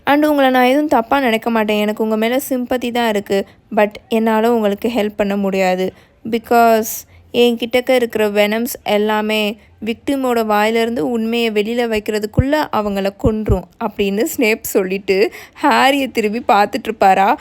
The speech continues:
ஹாரி வேக வேகமா அவனோட மனசுக்குள்ள பேசிட்டு இருப்பான். "Voldemort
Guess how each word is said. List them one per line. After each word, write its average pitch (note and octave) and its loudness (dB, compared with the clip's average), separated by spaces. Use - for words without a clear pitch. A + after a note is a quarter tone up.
ஹாரி C#4 4
வேக C#4+ 4
வேகமா C#4 0
அவனோட C#4 2
மனசுக்குள்ள B3+ 0
பேசிட்டு C4 0
இருப்பான். G#3+ -2
"Voldemort B3+ 2